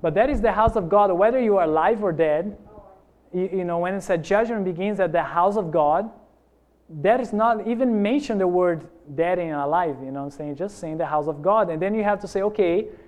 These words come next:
Speaker 1: the judgment has three phases. Which one is the house of God? Investigative judgment. Which one is that that obey not the gospel? Millennial and e-, executive judgment, you see?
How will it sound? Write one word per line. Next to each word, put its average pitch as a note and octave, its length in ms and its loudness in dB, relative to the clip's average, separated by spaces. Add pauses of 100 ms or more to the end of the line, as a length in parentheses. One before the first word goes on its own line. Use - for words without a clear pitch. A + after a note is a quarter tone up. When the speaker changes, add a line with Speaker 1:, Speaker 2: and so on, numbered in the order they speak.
Speaker 1:
the F3+ 80 -2
judgment B3 440 4
has A3 240 0
three C#4 160 -2
phases. F3 500 0
Which C4+ 320 -2
one G#3+ 240 0
is F3+ 120 -4
the F3 120 0
house E3+ 240 2
of D#3+ 140 -2
God? E3 320 2 (400)
Investigative F3+ 720 -4
judgment. A3+ 420 -8 (1400)
Which G#3+ 240 2
one G#3 240 0
is F#3 180 -4
that F3 220 0
that E3 140 2
obey E3 340 0
not D#3+ 220 0
the D#3 80 2
gospel? D3+ 560 -2 (140)
Millennial D#3+ 580 -2 (240)
and D3+ 100 -6
e-, D3+ 180 0
executive D#3+ 600 -2
judgment, D3 520 -4
you C#3+ 80 -6
see? E3 300 -8